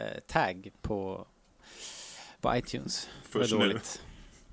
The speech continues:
Speaker 1: Ja.
Speaker 2: <laughs>
Speaker 1: På tiden kanske.
Speaker 2: Sitter och sover där borta på iTunes om vi
Speaker 1: Ja.
Speaker 2: fick det nu. Ja, mår du bra eller?
Speaker 1: <laughs> Eh, jag mår jättebra. For all intents and purposes.
Speaker 2: Sett några tåg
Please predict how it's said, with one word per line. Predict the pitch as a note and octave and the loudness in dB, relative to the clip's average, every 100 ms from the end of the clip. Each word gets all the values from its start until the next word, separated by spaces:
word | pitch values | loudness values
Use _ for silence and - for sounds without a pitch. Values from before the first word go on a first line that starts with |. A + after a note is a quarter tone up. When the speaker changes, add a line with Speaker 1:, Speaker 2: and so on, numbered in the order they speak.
| - - - - | -16 -12 -12 -2
Speaker 1:
Ja. | A#2 A#2+ D3 C#3 | 4 8 10 10
Speaker 2:
<laughs> | - C#3 - - - - - - - - - C#3 _ - - A2 - | 6 0 0 -4 -8 -14 -14 -14 -18 -16 -14 -14 _ -4 -2 0 0
Speaker 1:
På | |
tiden | - A#2+ G2+ G2+ | 2 4 2 -2
kanske. | F#2+ - | -6 -2
Speaker 2:
Sitter | G#2 F#2+ | -2 0
och | A#2+ | -2
sover | - A2+ B2 | 0 -2 -2
där | B2+ | -2
borta | G2+ G#2 - | -2 -2 -6
på | F#2+ F2+ | -4 -4
iTunes | F#2 - F#2+ F#2 | -4 -6 -8 -6
om | G2+ | -2
vi | G2+ A2+ | -2 -2
Speaker 1:
Ja. | A2 | -4
Speaker 2:
fick | - G#2 - | -4 -4 -2
det | |
nu. | G#2+ G#2+ A#2 | -4 -2 4
Ja, | C3 B2+ | 4 4
mår | C3+ C3+ | 4 6
du | C3+ | 8
bra | D3+ D#3 | 8 6
eller? | E3 F3 | 6 2
Speaker 1:
<laughs> | - - - - - - - - - - - - - | -2 -14 -16 -20 -20 -20 -20 -20 -20 -20 -20 -20 -10
Eh, | B2 A#2+ A#2+ A#2+ A#2+ A#2+ A#2 A#2 A#2 | -4 -2 -2 -2 -2 -2 -4 -4 -6
jag | A#2 | -4
mår | A#2 | -2
jättebra. | A#2 - G2+ G#2 - _ _ _ _ - _ _ _ _ - - | -2 -2 -6 -6 -8 _ _ _ _ -20 _ _ _ _ -4 -4
For | - G#2+ G2 G2 | -2 -4 -2 -2
all | F#2+ - | -4 -4
intents | G#2 F#2+ G2+ F#2 - | -8 -6 -8 -8 -12
and | - | -8
purposes. | G#2+ - - - - - | -8 -8 -18 -16 -18 -16
Speaker 2:
Sett | - - B2 - | -4 -2 0 2
några | B2 | 2
tåg | A#2+ C3+ C3 C3+ | 2 2 2 0